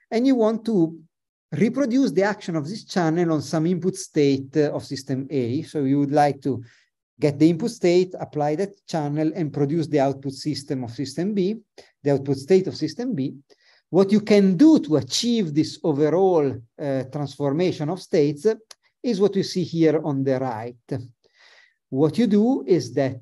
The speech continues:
um, you will apply a big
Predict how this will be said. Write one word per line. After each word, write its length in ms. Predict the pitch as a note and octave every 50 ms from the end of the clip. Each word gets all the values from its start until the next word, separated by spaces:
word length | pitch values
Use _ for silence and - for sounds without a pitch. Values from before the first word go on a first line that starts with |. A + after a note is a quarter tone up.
| _ -
um, 300 | C#3+ C3+ C3 A#2+ A#2 A2+ A2+ - _ _ _ _ _ _ _ _ -
you 160 | D3 D#3+ F3+
will 160 | F3 F#3 F3+
apply 280 | E3+ F3 F3+ F#3+ F3+ E3
a 120 | D#3+ D#3+ D#3
big 880 | C3+ B2 A2 A2+ A#2+ G#3 B3 B3+ G3+ E3 C#3 A#2+ A#2+ C#3 B2+ - A#2